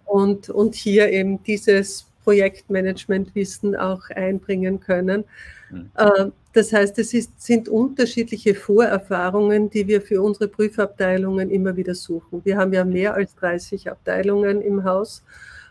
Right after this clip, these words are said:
Speaker 1: und wir prüfen alle Sektoren und alle Bereiche des Staates, vom Arbeitsmarkt über die Landwirtschaft bis zur Justiz, Inneres, Bildung, Universitäten, Forschung, Umwelt, Klima, Verkehr,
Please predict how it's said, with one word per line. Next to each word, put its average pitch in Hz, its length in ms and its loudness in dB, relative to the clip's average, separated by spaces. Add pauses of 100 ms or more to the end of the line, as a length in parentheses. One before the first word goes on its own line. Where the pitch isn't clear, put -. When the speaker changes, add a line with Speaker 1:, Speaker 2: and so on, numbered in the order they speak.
(100)
Speaker 1:
und 208 320 2
wir 202 160 8
prüfen 202 640 -2
alle 190 240 2
Sektoren 202 800 -2
und 190 240 -6
alle 190 240 2
Bereiche 185 600 -4
des 185 200 -18
Staates, - 640 -12
vom 190 380 -4
Arbeitsmarkt 196 1040 0
über 202 200 -6
die 196 160 -4
Landwirtschaft 196 1000 -4
bis 202 200 -8
zur 196 200 -2
Justiz, 196 840 -4 (760)
Inneres, 208 880 2 (160)
Bildung, 208 680 4
Universitäten, 196 1200 0 (120)
Forschung, 196 840 -2 (100)
Umwelt, 202 680 0
Klima, 196 540 2
Verkehr, 196 840 -2